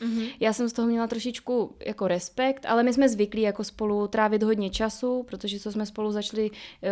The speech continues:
Speaker 2: chodit, tak jsme hned spolu začali bydlet a opravdu jako ten čas spolu trávíme velmi intenzivně.
Speaker 1: Mhm.
Speaker 2: I během covidu jsme vlastně byli hodně u jeho rodičů. A, eh, měla jsem z toho strach, že jako se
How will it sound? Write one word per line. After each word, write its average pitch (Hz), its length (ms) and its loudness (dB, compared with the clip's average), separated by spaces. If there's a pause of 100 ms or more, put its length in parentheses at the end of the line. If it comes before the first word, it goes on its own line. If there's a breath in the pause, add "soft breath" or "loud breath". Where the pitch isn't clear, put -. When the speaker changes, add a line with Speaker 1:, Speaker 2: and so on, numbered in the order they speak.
(120)
Speaker 2:
chodit, 214 380 -2
tak 202 140 -4
jsme 214 120 -4
hned 208 160 -2
spolu 202 220 -6
začali 202 320 -4
bydlet 208 580 2
a 208 120 -2
opravdu 208 360 -2
jako 208 300 0
ten 208 280 0
čas 214 240 -2
spolu 214 300 -4
trávíme 214 400 0
velmi 220 260 2
intenzivně. 208 720 2
Speaker 1:
Mhm. 247 120 -2
Speaker 2:
I 220 60 -2
během 202 260 -2
covidu 202 300 -4
jsme 208 160 -8
vlastně 202 280 -6
byli 196 220 -4
hodně 202 280 -4
u 208 60 -2
jeho 208 220 -2
rodičů. 202 520 -6 (680 loud breath)
A, 202 560 0 (1080 loud breath)
eh, 202 540 -2 (160)
měla 240 240 4
jsem 262 380 2 (220)
z - 100 -6
toho 302 200 2
strach, 190 400 0
že 240 120 2
jako 240 220 0
se 240 240 -4